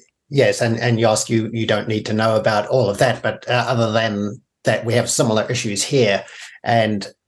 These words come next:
and I don't know how we, uh,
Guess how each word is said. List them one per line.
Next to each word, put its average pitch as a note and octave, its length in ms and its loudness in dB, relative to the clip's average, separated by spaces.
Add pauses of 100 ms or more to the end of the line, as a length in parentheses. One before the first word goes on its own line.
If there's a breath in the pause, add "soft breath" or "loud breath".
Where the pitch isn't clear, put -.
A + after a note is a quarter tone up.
(400)
and B2+ 540 0
I C#3+ 160 4
don't B2+ 260 0
know A2+ 320 0
how G#2+ 320 0
we, A2 500 -6
uh, G#2+ 540 2